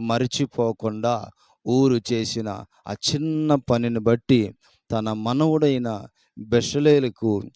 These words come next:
దేవుడిచ్చిన ఉన్నతమైన భాగ్యం. నిజముగా దేవుని బిడ్డలారా, దేవుని సన్నిధిలో మనం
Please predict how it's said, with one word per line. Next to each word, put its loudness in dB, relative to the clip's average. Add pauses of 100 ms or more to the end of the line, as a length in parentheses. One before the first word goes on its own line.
(260)
దేవుడిచ్చిన 0 (260)
ఉన్నతమైన 2
భాగ్యం. -2 (300)
నిజముగా 0
దేవుని 0
బిడ్డలారా, 0 (400)
దేవుని 0
సన్నిధిలో 0
మనం -2